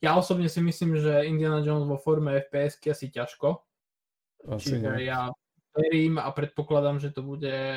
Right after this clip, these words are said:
Speaker 1: nejaká akčná adventúra z pohľadu tretej osoby. Nejaká buď,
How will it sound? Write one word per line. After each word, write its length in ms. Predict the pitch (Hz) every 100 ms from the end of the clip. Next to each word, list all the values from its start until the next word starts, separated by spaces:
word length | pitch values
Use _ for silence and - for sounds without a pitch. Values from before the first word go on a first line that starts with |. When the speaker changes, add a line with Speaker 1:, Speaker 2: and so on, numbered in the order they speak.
| 135
Speaker 1:
nejaká 640 | 147 139 143 135 127 -
akčná 400 | 135 - - 131
adventúra 480 | 131 131 135 143 139
z 80 | 139
pohľadu 400 | - 139 135 147
tretej 400 | - 127 - 135
osoby. 400 | - 127 143 156 _ _ _ _ _ _ _ _ 135
Nejaká 320 | 127 120 123
buď, 240 | 143 135